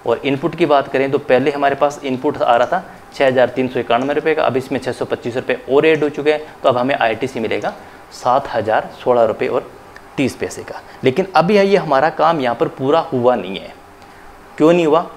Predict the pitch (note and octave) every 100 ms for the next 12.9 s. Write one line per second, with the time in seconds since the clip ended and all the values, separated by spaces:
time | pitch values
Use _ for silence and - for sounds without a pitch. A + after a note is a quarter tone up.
0 | - - - B2+ B2 C3 B2 A2+ A#2 B2
1 | C#3+ C#3+ C#3 B2+ D3+ C#3+ C#3 C#3+ E3+ D#3
2 | D#3 C#3+ B2+ D3 B2 C3 C#3 E3+ C3+ A#2+
3 | C#3 A#2 B2 C3 D3 D3 D#3 D3+ D3 C#3+
4 | D#3 D3 D3+ D3+ D3 - - - - B2
5 | B2 D3 D3+ C#3+ D#3 D3 D3+ D3 B2+ B2
6 | B2+ C#3+ B2 C3 C#3 C#3+ C#3 A#2 B2 -
7 | C#3 D3 D3 D#3+ - - - - B2+ B2+
8 | C#3+ C#3+ C#3 C#3+ C#3 D3+ D3 D3 D3+ D#3+
9 | D#3 - - B2 C3 D3+ D3+ C3+ C3 D#3+
10 | C#3 C#3 D3+ D#3+ - - C#3+ C3 B2 D3
11 | - B2+ E3 D3 D#3+ D#3+ - B2 B2+ -
12 | D#3+ D#3+ C3+ A#2+ C#3 C#3 A2+ G#2+ E3+